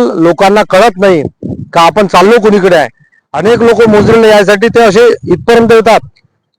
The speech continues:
आणि इथून पुन्हा मोजरीला जातात. माझं आव्हान एनएचआयला तर आहेच, कंपनीला पण आहे, परंतु आता मोजरी येथील भाविक, मोजरी येथील, अ, व्यावसायिकांचा व्यवसाय हे सांभाळण्याचं काम दोन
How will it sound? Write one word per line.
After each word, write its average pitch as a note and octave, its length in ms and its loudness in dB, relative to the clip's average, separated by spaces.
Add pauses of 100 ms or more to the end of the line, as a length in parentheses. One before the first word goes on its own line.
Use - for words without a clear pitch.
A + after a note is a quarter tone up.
आणि D3+ 160 -2
इथून A3 240 -4
पुन्हा A3 300 0
मोजरीला F#3 340 0
जातात. C3+ 240 -2 (640)
माझं D3+ 400 -2
आव्हान G#3 540 2
एनएचआयला G#3 680 0
तर A#3+ 140 0
आहेच, G#3+ 440 2 (500)
कंपनीला A3 540 0
पण B3 160 0
आहे, G#3 200 2 (540)
परंतु G3+ 360 -4
आता A3+ 380 2
मोजरी G3+ 440 0
येथील A3+ 300 0
भाविक, F#3 380 0 (1120)
मोजरी F3 380 -2
येथील, A#3 380 0
अ, A#3+ 380 2
व्यावसायिकांचा A3+ 680 0
व्यवसाय G3+ 400 0 (500)
हे F#3+ 140 -4
सांभाळण्याचं G#3+ 560 0
काम G#3+ 240 0
दोन G3 440 2